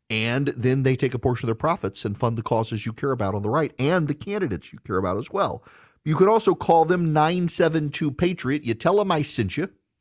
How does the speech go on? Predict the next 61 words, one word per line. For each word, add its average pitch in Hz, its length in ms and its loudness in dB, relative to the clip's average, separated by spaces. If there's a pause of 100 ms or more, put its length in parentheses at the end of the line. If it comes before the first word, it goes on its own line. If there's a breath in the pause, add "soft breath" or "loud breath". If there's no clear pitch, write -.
(360 soft breath)
And 139 400 2
you 147 640 6
get, 139 300 0
uh, 123 220 6
free 151 200 2
activation 139 520 0
with 101 160 0
my 110 120 2
name. 117 300 0
You 110 120 2
also 110 200 -2
get 104 160 -6
great 85 220 -4
discounts. 95 480 -4
You're 80 80 -8
a 73 40 -6
veteran, 87 320 -8
a 82 40 -10
first - 180 -12
responder, 95 500 -2
and 78 80 -2
N 73 80 -6
R 71 140 -4
A 92 80 -2
member. 98 380 0 (280 soft breath)
Got 143 140 0
a - 20 2
lot 113 220 2
of 113 80 0
lines 113 540 0
'cause 95 200 -2
you 95 60 -8
got 98 140 0
a - 20 -2
lot 101 180 -2
of 104 60 -4
kids 113 240 -4
in 107 60 -10
your 101 100 -2
house 113 340 0
and 87 200 -4
you're 90 160 -2
there 101 180 0
at 104 140 -4
the 92 80 -10
cell 104 180 0
phone 107 220 -2
age 107 260 -2
and 90 100 -6
you 90 60 -4
need 95 160 -4
to - 60 -14
pay. 110 120 -4
Well, 110 400 -2 (360 soft breath)
they 98 120 0
can 98 140 0
help 95 160 0
you 87 80 -2
at - 60 -6
Patriot - 320 -6
Mobile. 82 320 -4